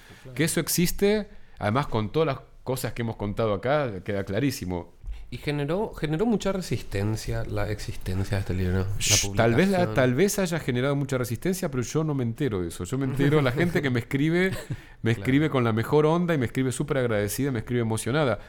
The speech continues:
Speaker 2: Supongo que sí, que habrá res-, generado resistencia. Por, voy, voy, voy a decirte un ejemplo de resistencia amable que tuve, ¿no?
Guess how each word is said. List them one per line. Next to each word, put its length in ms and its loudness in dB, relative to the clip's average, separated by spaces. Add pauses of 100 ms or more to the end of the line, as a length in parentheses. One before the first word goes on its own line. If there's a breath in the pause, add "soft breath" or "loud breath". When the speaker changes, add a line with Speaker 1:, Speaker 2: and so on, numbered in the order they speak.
(140 loud breath)
Speaker 2:
Supongo 460 4
que 100 2
sí, 200 0
que 80 -4
habrá 220 2
res-, 160 -4
generado 420 0
resistencia. 840 -4 (1160 loud breath)
Por, 220 2
voy, 160 0
voy, 180 0
voy 120 2
a 40 4
decirte 360 0
un 100 0
ejemplo 320 -2
de 40 2
resistencia 600 -2
amable 440 0
que 100 -4
tuve, 260 -6
¿no? 280 -2